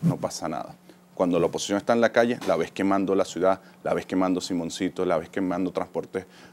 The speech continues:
universitarios, la ves poniendo de-, eh, guayas para degollar. Yo no sé en la mente de quién pasa grabar un video para explicarle a sus seguidores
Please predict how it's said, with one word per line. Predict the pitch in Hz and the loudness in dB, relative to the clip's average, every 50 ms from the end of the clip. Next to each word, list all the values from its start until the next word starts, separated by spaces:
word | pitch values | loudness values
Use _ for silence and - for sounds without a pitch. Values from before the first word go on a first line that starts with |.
| - - | -12 -6
universitarios, | 87 95 92 87 82 80 - 85 73 - 95 95 92 92 | -2 0 0 0 0 -2 -4 0 4 6 6 6 6 4
la | 82 | 2
ves | 82 85 - | 0 -2 -4
poniendo | - - 101 101 92 95 98 98 | -4 -2 -2 0 0 2 2 2
de-, | 101 92 - - | 2 0 0 0
eh, | 92 87 78 67 - - | -2 0 0 -2 -6 -6
guayas | - 85 95 98 98 98 98 - | -2 4 4 6 6 6 2 0
para | - - 90 90 | 0 0 2 2
degollar. | 82 80 76 76 80 90 87 82 | 2 2 0 2 2 2 2 2
Yo | 90 92 | 0 -2
no | 104 110 | -2 -2
sé | - - 127 | 0 2 2
en | 127 120 | 4 4
la | 110 101 | 4 4
mente | 101 117 127 127 120 - 120 | 4 4 4 4 4 4 2
de | 104 85 | 2 2
quién | - - 113 117 143 | 0 0 0 0 0
pasa | 139 - 120 113 95 - - - - - - - - | 4 6 6 6 6 4 -2 -4 -6 -10 -18 -20 -2
grabar | - 90 92 90 87 85 107 120 123 | 4 6 8 8 8 10 10 10 10
un | 131 127 110 | 10 8 6
video | 104 101 107 123 120 104 82 78 - - - | 6 6 8 8 8 8 6 4 -2 -4 -2
para | - 95 87 92 | 0 2 2 2
explicarle | - - - - 87 80 - 113 117 127 135 | -2 -4 -8 -10 -10 2 4 6 6 6 6
a | |
sus | 127 - 117 - | 2 0 -2 -2
seguidores | - 87 92 104 117 123 110 95 | 0 0 2 4 6 6 6 4